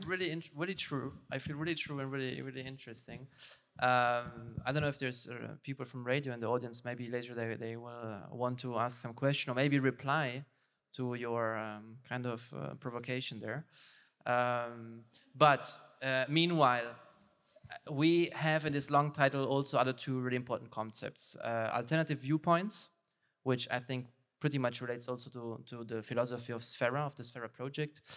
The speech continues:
and, uh, quality information. So at Bull Media, Europod, we, we have this idea. We believe that podcasting is unique because it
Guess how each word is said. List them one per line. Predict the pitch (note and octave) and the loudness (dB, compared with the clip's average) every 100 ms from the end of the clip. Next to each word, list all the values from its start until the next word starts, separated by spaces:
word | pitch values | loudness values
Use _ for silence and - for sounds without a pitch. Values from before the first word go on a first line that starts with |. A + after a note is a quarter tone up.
| - - _ - | -12 -14 _ 4
and, | C3+ C#3 C#3 - - - | 4 4 0 -4 -8 2
uh, | C3 B2+ B2 A#2+ - - | 6 8 8 4 0 6
quality | C#3+ C#3+ C3+ | 6 8 4
information. | B2+ B2+ A#2+ A2+ - - - _ | 4 4 4 2 0 -4 -20 _
So | - C#3 C3+ | 2 8 8
at | B2+ C#3 - - | 8 4 2 -14
Bull | C#3+ C#3+ C#3+ | 0 4 6
Media, | D3 C#3 D3+ F3+ | 4 4 2 4
Europod, | D3 D3 D#3+ D#3+ D#3+ D3 | 2 2 2 6 4 4
we, | C3 C3+ C3 | -2 0 0
we | C3 C3+ | 0 -2
have | B2+ C#3+ C#3 C#3 - - _ _ _ _ _ _ | 2 2 2 0 -8 -20 _ _ _ _ _ _
this | C3+ D3 C#3 | 4 6 8
idea. | C#3 B2+ C#3+ C3+ C3+ | 4 6 4 6 6
We | C3 | 4
believe | C#3 C#3 C#3+ | 4 2 0
that | C3+ B2 | -2 2
podcasting | C3+ C3+ C#3 C3 C3+ B2+ B2+ | 4 4 2 2 0 -2 -2
is | C3+ B2+ B2 C3 | -2 0 0 2
unique | B2+ C#3 C#3 - | 2 2 0 -4
because | B2 C3+ B2+ B2+ - - _ _ _ _ - | -2 2 2 2 -4 -8 _ _ _ _ 0
it | C#3 B2+ - - | 0 0 -4 -4